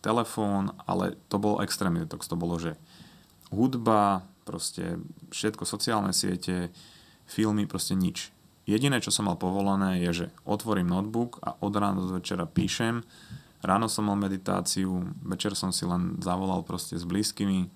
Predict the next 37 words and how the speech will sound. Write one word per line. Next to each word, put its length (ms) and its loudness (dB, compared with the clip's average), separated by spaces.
išiel 200 -2
som 160 0
spať 320 0
a 20 -10
toto 160 -6
trvalo 380 -4
dva 160 -4
týždne. 400 -8
A 400 2
to, 80 4
čo 80 2
som 160 4
tam 220 2
vtedy 260 -2
zažil, 540 0
akože 400 -2
prvé 180 4
dni 140 0
bolo 180 0
samozrejme 460 0
peklo, 400 0
hej, 100 0
lebo, 460 -2
mm, 480 -2
ten 120 6
mozog 300 4
je 280 4
zvyknutý 460 -2
nejako 220 0
fungovať 500 2
a 80 2
zrazu 240 2
to 120 -2
je 80 0
preč 520 -2
a, 420 -2
a 160 -4